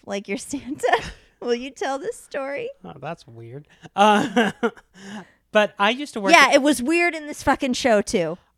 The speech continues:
Speaker 2: I, I used to work for Gap.
Speaker 1: Yep.
Speaker 2: Um, I
Speaker 1: Wait, are you allowed to say that? Should you be saying that?
Speaker 2: Yes, because what I'm about to say
Speaker 1: Okay, all right, go on.
Speaker 2: because it was one of my first jobs.
Speaker 1: Yep.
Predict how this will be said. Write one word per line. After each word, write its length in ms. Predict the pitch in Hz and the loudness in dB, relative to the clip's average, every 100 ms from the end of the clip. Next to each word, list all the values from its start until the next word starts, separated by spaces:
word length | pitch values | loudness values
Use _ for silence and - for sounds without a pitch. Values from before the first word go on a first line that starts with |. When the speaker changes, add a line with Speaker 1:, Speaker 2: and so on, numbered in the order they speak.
| _ | _
Speaker 2:
I, 200 | 180 196 196 - | -2 -2 -4 -10
I 120 | 170 | -6
used 240 | 190 214 - | -6 -6 -8
to 60 | 196 | -6
work 340 | 185 175 - | -6 -6 -14
for 400 | - - 156 151 | -20 -10 -8 -8
Gap. 460 | 139 135 120 - - - _ _ _ _ _ - | -10 -16 -16 -20 -20 -20 _ _ _ _ _ -10
Speaker 1:
Yep. 180 | 196 - _ _ _ _ _ - | -10 -10 _ _ _ _ _ -4
Speaker 2:
Um, 480 | 190 175 156 139 - _ _ _ - | 0 0 -2 -8 -16 _ _ _ -2
I 320 | 175 185 190 - | 0 2 -2 -8
Speaker 1:
Wait, 220 | 180 - | -10 -10
are 100 | 170 | -12
you 160 | 165 190 | -14 -16
allowed 280 | 208 202 190 | -18 -20 -20
to 80 | |
say 160 | _ - | _ -20
that? 180 | 208 214 _ | -20 -20 _
Should 240 | _ 170 180 | _ -16 -14
you 80 | 196 | -18
be 140 | 269 | -20
saying 240 | - 302 339 | -20 -20 -20
that? 240 | 370 269 | -18 -4
Speaker 2:
Yes, 320 | 220 160 - | -2 -2 -4
because 380 | - 175 170 151 | -10 -8 -8 -8
what 180 | 160 170 | -8 -6
I'm 140 | 165 | -8
about 260 | 151 156 151 | -6 -6 -8
to 80 | 147 | -12
say 340 | - 139 135 - | -12 -12 -8 -4
Speaker 1:
Okay, 400 | 247 226 - 170 - | -4 -6 -14 -18 -18
all 80 | 175 | -16
right, 180 | - _ - | -16 _ -16
go 160 | 165 | -14
on. 200 | 139 - - | -12 -16 -12
Speaker 2:
because 380 | 190 196 175 151 _ _ _ _ _ _ _ _ _ - | -8 -4 -4 -4 _ _ _ _ _ _ _ _ _ -4
it 100 | 202 | -2
was 300 | 196 185 165 - _ _ | -2 -4 -8 -18 _ _
one 400 | 156 165 185 202 | -16 -6 -4 -2
of 60 | |
my 160 | 190 175 | -2 -4
first 340 | 196 196 - | -4 -6 -6
jobs. 580 | 175 160 160 156 - - | -4 -2 -2 -4 -10 -14
Speaker 1:
Yep. 160 | 240 | -12